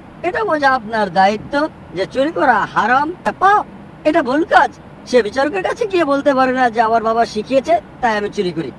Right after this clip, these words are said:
একইভাবে আল্লাহ তার বাণী সরাসরি পৌঁছাচ্ছেন প্রত্যেকটা মানুষের অন্তরে, হক সম্পর্কে, স্রষ্টার একত্ব সম্পর্কে, যে মূর্তি পূজা নিষিদ্ধ, তবুও যদি সে ক্ষান্ত না হয়, তখন সেটাই হবে বিচার দিবসে। এ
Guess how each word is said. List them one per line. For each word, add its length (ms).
একইভাবে 460
আল্লাহ 400
তার 180
বাণী 280
সরাসরি 680
পৌঁছাচ্ছেন 720
প্রত্যেকটা 520
মানুষের 380
অন্তরে, 580
হক 220
সম্পর্কে, 540
স্রষ্টার 340
একত্ব 320
সম্পর্কে, 640
যে 340
মূর্তি 320
পূজা 240
নিষিদ্ধ, 540
তবুও 340
যদি 260
সে 220
ক্ষান্ত 400
না 340
হয়, 420
তখন 240
সেটাই 560
হবে 260
বিচার 420
দিবসে। 380
এ 240